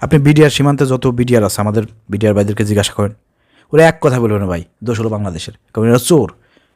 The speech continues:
চোরাকারবারি করবার যায়, সোনা চুরি করবার যায়, গরু আনবার যায়, তারপর পলায় ভারতে ব্যবসা বাণিজ্য করতে যায়, এই জন্য তাদেরকে গুলি করে মেরে ফেলায়।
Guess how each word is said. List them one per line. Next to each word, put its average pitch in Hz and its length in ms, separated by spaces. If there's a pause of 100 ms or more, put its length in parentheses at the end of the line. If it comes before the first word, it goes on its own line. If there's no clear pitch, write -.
(280)
চোরাকারবারি 131 420
করবার 117 220
যায়, 117 260
সোনা 127 360
চুরি 123 200
করবার 113 220
যায়, 104 200
গরু 131 220
আনবার 110 240
যায়, 107 220 (840)
তারপর 113 180
পলায় 120 280
ভারতে 113 280
ব্যবসা 117 220
বাণিজ্য 123 200
করতে 107 240
যায়, 98 220
এই 135 120
জন্য 117 180
তাদেরকে 107 300
গুলি 107 180
করে 101 120
মেরে 85 160
ফেলায়। 71 200